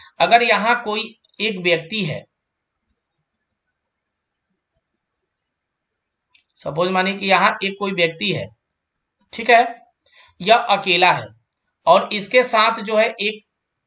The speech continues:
मान लीजिए कि suppose मानिए कि एक यहाँ पे स्त्री आ गई, यानी कि मादा आ गई, ठीक है, यह मादा आ गई, यह मादा आपके पास यहाँ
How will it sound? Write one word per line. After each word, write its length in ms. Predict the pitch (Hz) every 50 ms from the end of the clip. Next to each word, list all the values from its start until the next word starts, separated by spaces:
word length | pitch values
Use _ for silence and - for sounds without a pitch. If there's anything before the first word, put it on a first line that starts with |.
| _ _ -
मान 240 | 160 165 170 180
लीजिए 220 | 190 190 190 196 202
कि 120 | 196 196
suppose 380 | 185 - 170 160 175 185 185 185
मानिए 280 | 180 175 180 180 185 185
कि 180 | 185 175 175 -
एक 180 | 165 180 175 175
यहाँ 280 | 165 156 151 160 160 160
पे 180 | 170 185 190 190 - _ _ _ _ _ _ _ _ _ _ _ _ _ _ -
स्त्री 380 | 151 156 151 - 170 160 170 165
आ 140 | 117 104 101
गई, 220 | 101 98 101 131 - _ _ _ _ -
यानी 200 | 131 139 147 147
कि 120 | 147 151
मादा 300 | 147 135 131 135 139 143 135 - - - _ _ _ -
आ 100 | 110 104
गई, 240 | 101 101 101 - - _ _ _ _ _ _ _ _ _ _ _ _ _ _ -
ठीक 180 | - 170 170 190
है, 260 | 247 277 - - _ -
यह 120 | 151 151 147
मादा 300 | 143 135 123 123 123 117
आ 120 | 110 107
गई, 200 | 107 104 101 110 - _ _ _ _ _ _ _ _ _ _ _ _ _ _ _ _ _ _ _ _ _ -
यह 120 | 156 175
मादा 280 | 180 175 165 160 170 196
आपके 460 | 214 - - - 147 143 139 143 151
पास 200 | 147 156 151 -
यहाँ 260 | 147 131 139 - -